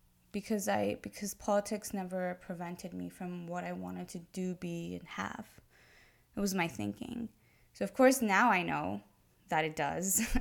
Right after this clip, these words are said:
<laughs> that politics is woven into every aspect of my being and my life. Um, but I just didn't have the maturity, um, to understand that.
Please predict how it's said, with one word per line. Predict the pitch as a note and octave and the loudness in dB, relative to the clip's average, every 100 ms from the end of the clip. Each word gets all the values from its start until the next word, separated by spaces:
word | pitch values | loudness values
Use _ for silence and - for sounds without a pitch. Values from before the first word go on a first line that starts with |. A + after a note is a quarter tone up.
| A3+ - - | 0 -8 -20
<laughs> | - - C4+ G3+ | -18 -16 -12 4
that | F3 D#3+ - - | 8 8 6 2
politics | F#3 E3+ E3+ F3 - - | 4 4 4 -2 -2 0
is | F#3 F#3 | 0 2
woven | F#3 F#3+ F#3 F3+ | 4 4 4 -2
into | E3+ F3+ - | -2 -2 0
every | E3+ F3+ | 0 0
aspect | - F3 E3+ - E3 - - | 2 2 2 0 -2 -2 0
of | E3+ E3+ E3+ E3 - - - - - - | 2 2 0 -6 -16 -20 -20 -20 -18 -4
my | F#3 E3+ E3 D#3 - | 0 2 2 -2 -4
being | E3+ B3 A#3 C2 - - G3 - _ - | 2 4 4 2 -2 -2 -6 -16 _ -2
and | F3+ E3+ | 0 0
my | E3+ | -2
life. | D3+ D#3+ A#3+ G#2 - - - - - - - - | 0 2 2 2 -4 -8 -14 -16 -20 -20 -20 -8
Um, | F3 E3+ E3+ | -4 -4 -2
but | F3+ | 0
I | F#3 | 2
just | F#3 G3 | 2 0
didn't | G3+ G3 | 0 0
have | - F3+ E3 E3+ | -2 0 0 0
the | E3+ F3 F3+ F#3 - - - - | -2 -2 -2 -6 -14 -20 -12 -6
maturity, | F#3+ - G3+ F#3+ F#3 F#3+ F#3 - - _ _ _ - | -4 -2 2 2 2 -2 -4 -6 -12 _ _ _ -8
um, | - F2+ - - G3 - _ _ _ _ - | -4 -4 -6 -8 -12 -14 _ _ _ _ -16
to | - - G#3 G#3 - | -10 -4 -4 -4 -4
understand | G#3+ G#3+ - A3+ C#4 A3 | -2 0 0 2 2 2
that. | F3+ - | 0 -4